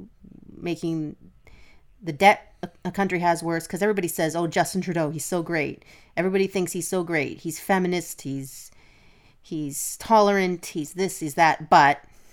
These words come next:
he's also spending more than he should be spending, and we're gonna be in debt and to pay for all these things.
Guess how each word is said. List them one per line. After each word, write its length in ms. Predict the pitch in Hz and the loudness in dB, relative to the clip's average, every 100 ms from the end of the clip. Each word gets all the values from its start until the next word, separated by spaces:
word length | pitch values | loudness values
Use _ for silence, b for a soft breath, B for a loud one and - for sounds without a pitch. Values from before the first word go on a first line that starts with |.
| - | -12
he's 160 | - 180 | -6 0
also 420 | 190 180 175 160 | 0 0 -4 -4
spending 500 | 151 - 190 175 170 | -4 0 2 2 0
more 200 | 170 165 | 0 -2
than 100 | 156 | -2
he 140 | 156 151 | -6 -8
should 180 | - | -8
be 80 | 147 | -10
spending, 420 | 139 185 175 156 | -2 0 0 0
and 120 | 147 143 | -2 -4
we're 40 | |
gonna 140 | 156 | -4
be 160 | 151 151 | -2 -2
in 140 | 143 | -2
debt 260 | 143 151 - - | 2 2 2 -6
and 320 | 135 135 131 b b b b b | -8 -8 -12 b b b b b
to 60 | - | -4
pay 180 | 214 190 | 2 2
for 160 | 175 | 2
all 100 | 143 | 0
these 220 | 139 139 - | 0 -6 -8
things. 560 | 120 117 90 - - | -10 -12 -14 -16 -20